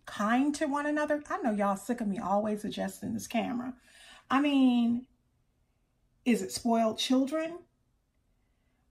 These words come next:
Are our bosses demanding too much? Are we having, um, unbearable deadlines placed on us at work? What is causing us to be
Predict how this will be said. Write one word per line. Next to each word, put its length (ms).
Are 160
our 80
bosses 540
demanding 500
too 240
much? 680
Are 200
we 760
having, 760
um, 420
unbearable 580
deadlines 560
placed 340
on 140
us 160
at 160
work? 300
What 480
is 160
causing 640
us 520
to 100
be 460